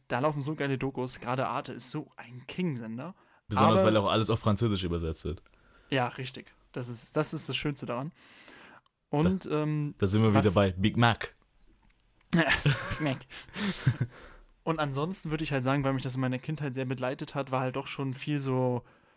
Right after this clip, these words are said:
Speaker 1: ich hab doch auch viel Zeit so auf R T L zwei und Pro sieben verbracht, muss ich halt sagen. Also nur so kenn ich Bauer Hermann und andere Dinge.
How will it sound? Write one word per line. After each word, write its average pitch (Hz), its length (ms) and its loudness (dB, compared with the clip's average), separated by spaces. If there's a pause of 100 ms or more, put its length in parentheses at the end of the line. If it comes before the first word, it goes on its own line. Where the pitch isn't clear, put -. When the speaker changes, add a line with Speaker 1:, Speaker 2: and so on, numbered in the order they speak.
(560)
Speaker 1:
ich 127 140 -2
hab 143 120 0
doch 143 120 2
auch 135 120 2
viel 151 180 0
Zeit 131 280 0
so 127 140 -2
auf 127 180 -4 (340)
R 139 120 -2
T 135 100 -6
L 120 120 -2
zwei 127 200 -2
und 127 60 -6
Pro - 140 -10
sieben 117 240 -6
verbracht, 110 380 -10
muss 131 140 -8
ich 113 100 -12
halt 117 100 -8
sagen. 107 280 -10 (720)
Also 127 260 -2
nur 135 140 4
so 139 160 2
kenn 139 180 0
ich 127 120 0
Bauer 135 200 4
Hermann 135 520 2
und 123 100 0
andere 131 320 0
Dinge. 139 300 -2